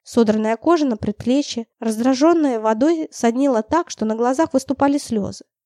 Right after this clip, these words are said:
Я не стала их сдерживать, расплакалась, кляня судьбу. Смотрела на языки пламени, пожиравшие поленья, и мечтала умереть. Это несложно. Пойти, задвинуть заглушку дымохода,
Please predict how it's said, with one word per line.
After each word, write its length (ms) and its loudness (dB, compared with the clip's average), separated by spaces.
Я 140 2
не 120 4
стала 280 2
их 140 -8
сдерживать, 580 -4
расплакалась, 880 0
кляня 400 -2
судьбу. 500 -10
Смотрела 520 4
на 100 2
языки 300 0
пламени, 500 2
пожиравшие 640 -2
поленья, 520 0
и 120 -6
мечтала 480 0
умереть. 600 -4
Это 160 0
несложно. 720 -2
Пойти, 460 0
задвинуть 520 2
заглушку 460 -2
дымохода, 640 -2